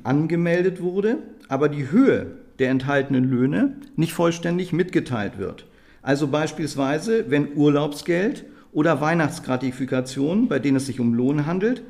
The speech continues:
einfach bar ausgezahlt werden und nicht gemeldet werden. Auch derartige Verkürzungen sind natürlich regelmäßig wieder Lohnsteuerhinterziehung. Und dann gibt es noch den Fall, dass Vorenthaltung von Arbeitsgeld in der Vorphase von Insolvenzen auftritt.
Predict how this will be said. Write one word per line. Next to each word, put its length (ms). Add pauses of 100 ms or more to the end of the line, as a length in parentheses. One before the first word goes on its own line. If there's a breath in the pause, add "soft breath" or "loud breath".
(460 loud breath)
einfach 360
bar 260
ausgezahlt 640
werden 440
und 140
nicht 160
gemeldet 500
werden. 260 (680 soft breath)
Auch 160
derartige 520
Verkürzungen 960 (120)
sind 240
natürlich 440
regelmäßig 760
wieder 540
Lohnsteuerhinterziehung. 1300 (440 soft breath)
Und 400 (460 loud breath)
dann 220
gibt 200
es 140
noch 180
den 180
Fall, 580 (320 loud breath)
dass 340 (140)
Vorenthaltung 680
von 180
Arbeitsgeld 720
in 160
der 120
Vorphase 600
von 180
Insolvenzen 680
auftritt. 580